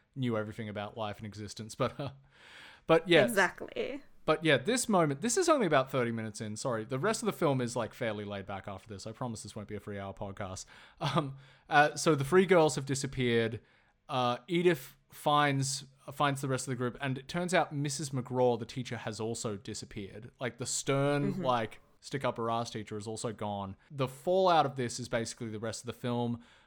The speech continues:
Speaker 1: Uh, they try to find the girls. Um, Sarah is, of course, devastated that her, like,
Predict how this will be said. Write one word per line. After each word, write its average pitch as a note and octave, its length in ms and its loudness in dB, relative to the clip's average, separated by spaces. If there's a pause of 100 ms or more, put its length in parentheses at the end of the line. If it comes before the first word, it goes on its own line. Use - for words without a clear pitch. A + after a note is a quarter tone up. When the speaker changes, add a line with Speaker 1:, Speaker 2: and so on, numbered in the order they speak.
(120)
Speaker 1:
Uh, A2 320 -2
they G#2 180 -6
try G#2+ 280 -4
to G#2 120 -10
find C#3 460 -2
the D3 60 -4
girls. C#3+ 600 4
Um, A2 240 -6
Sarah C#3 480 2
is, B2+ 220 -6
of A2+ 80 -10
course, A#2 300 -6
devastated A#2+ 760 -4
that A2 200 -6
her, G#2+ 320 -4
like, G2+ 420 -8